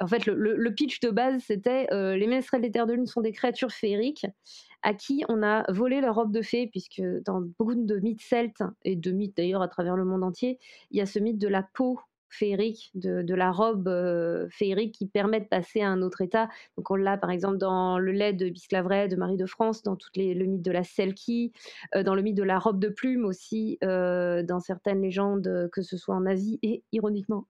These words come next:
en Afrique, en Amérique du Sud. Heu, enfin, il y a, il y a énormément de ce mythe de, du change-peau en fait.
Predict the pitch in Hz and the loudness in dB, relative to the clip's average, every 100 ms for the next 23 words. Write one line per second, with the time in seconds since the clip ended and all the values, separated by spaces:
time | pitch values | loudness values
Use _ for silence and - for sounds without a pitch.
0 | - 262 214 208 190 214 220 208 226 240 | -2 -2 -2 -4 -2 0 2 2 2 2
1 | 208 190 190 285 302 220 - - - - | 0 -2 -4 -2 -2 -4 -8 -20 -18 -4
2 | 202 202 196 196 214 214 - 220 240 254 | 2 2 2 2 2 2 2 2 2 2
3 | 254 254 269 220 208 - 214 226 247 - | 2 2 2 0 -2 -2 0 2 0 -2
4 | 196 185 190 185 185 180 185 214 202 269 | -2 0 0 0 0 -2 0 -2 0 -2
5 | 262 196 196 196 | 0 0 -2 -4